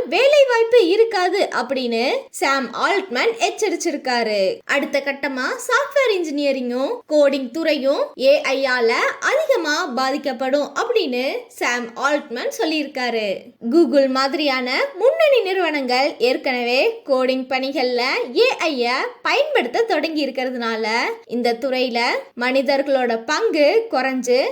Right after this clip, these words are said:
ஏ ஐ படிப்படியா அதிக இடத்தை பிடிக்கும் அப்படின்னு அவர் சொல்லியிருக்காரு. ஆனாலும் இந்த துறையில ஏ ஐ முழுமையா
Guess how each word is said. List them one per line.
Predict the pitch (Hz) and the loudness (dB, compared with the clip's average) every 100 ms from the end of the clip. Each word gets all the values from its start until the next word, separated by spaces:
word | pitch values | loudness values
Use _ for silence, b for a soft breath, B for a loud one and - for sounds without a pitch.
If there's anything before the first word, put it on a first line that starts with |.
| - | -2
ஏ | 233 262 - | 2 2 2
ஐ | 233 440 453 | 2 4 2
படிப்படியா | - 370 466 - 440 277 240 240 339 - | 0 2 2 2 0 0 0 0 0 -2
அதிக | 226 247 277 247 | -2 0 0 0
இடத்தை | 262 330 311 | 0 0 -4
பிடிக்கும் | 311 285 247 349 339 - | -4 -6 -4 -4 -4 -2
அப்படின்னு | - 480 285 226 403 - | 0 2 2 0 0 0
அவர் | 247 233 262 554 - | -2 0 0 -2 -4
சொல்லியிருக்காரு. | 415 302 330 285 254 226 208 202 - - - - | -2 0 0 -2 -2 -2 0 0 -2 -6 -12 -4
ஆனாலும் | 262 269 269 240 247 440 - | -2 0 0 2 2 0 0
இந்த | 427 622 622 | 0 4 2
துறையில | 440 403 370 277 262 330 247 | 4 2 2 2 2 0 0
ஏ | 269 302 240 | 2 2 2
ஐ | 269 494 | 2 2
முழுமையா | 302 453 679 587 359 285 | 2 4 4 4 2 0